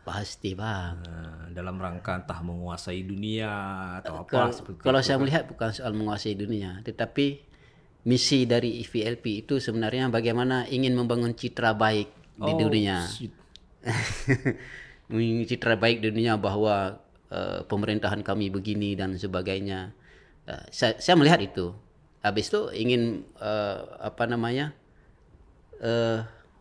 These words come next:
Speaker 1: menaruh kuku ya, kuku
Speaker 2: Hmm.
Speaker 1: di negara-negara itu,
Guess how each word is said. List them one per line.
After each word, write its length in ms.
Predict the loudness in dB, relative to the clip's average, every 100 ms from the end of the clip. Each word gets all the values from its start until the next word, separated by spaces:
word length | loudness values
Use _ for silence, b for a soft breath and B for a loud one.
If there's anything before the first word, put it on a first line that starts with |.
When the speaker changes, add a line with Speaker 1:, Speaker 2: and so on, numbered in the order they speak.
| -20 _ _ _
Speaker 1:
menaruh 560 | -2 2 4 6 4 2
kuku 420 | 2 2 6 10 10
ya, 300 | 10 6 0
kuku 380 | -2 -2 2 4
Speaker 2:
Hmm. 100 | 4
Speaker 1:
di 140 | 6 2 2
negara-negara 720 | 0 4 6 6 6 4 4
itu, 380 | 4 0 -4 -6